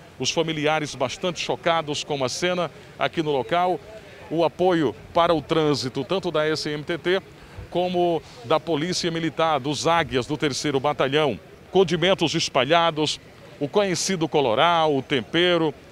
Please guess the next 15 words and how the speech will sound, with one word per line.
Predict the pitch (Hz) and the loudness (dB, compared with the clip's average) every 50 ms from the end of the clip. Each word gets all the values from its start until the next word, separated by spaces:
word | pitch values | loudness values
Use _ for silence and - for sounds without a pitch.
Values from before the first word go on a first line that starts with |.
| - | -18
cebola, | - - - - - 139 113 95 123 165 175 175 170 151 143 139 | -12 -10 -6 -2 0 0 0 0 0 2 2 2 2 2 0 -2
chuchu | - - 156 127 - - 175 180 | -2 -4 -6 -6 -4 -4 -4 -4
e | 190 | -4
feijão | 170 - - 175 165 143 170 165 143 | -4 -2 -2 -2 -2 0 -2 -2 -4
verde. | 107 120 143 160 156 143 143 165 - - - - - - - - - - - | -4 -4 -4 -4 -4 -4 -6 -10 -10 -12 -18 -20 -20 -20 -20 -20 -20 -18 -12
A | - | -6
dona | 123 151 151 151 | -4 -2 -2 0
Maria | 160 160 151 135 143 151 | 0 -2 -2 -2 -2 -2
tava | 143 - 147 139 147 | -2 -2 -2 -2 -2
levando | 143 147 143 107 113 127 135 139 135 127 135 123 | 0 0 -2 -2 -2 -4 -4 -4 -4 -6 -6 -6
justamente | 107 131 147 139 - - 156 135 127 127 135 131 - | -6 -8 -8 -8 -6 -4 -4 -2 -2 -2 -4 -4 -6
isso | 135 - - | -10 -10 -8
pra | - 147 139 135 | -6 -4 -4 -4
casa | - 135 120 123 117 113 131 - - - - - - - | -2 -2 -2 -2 -4 -6 -8 -10 -10 -18 -20 -20 -18 -10
para | - 139 135 139 135 135 131 123 | -4 -2 0 0 2 2 0 0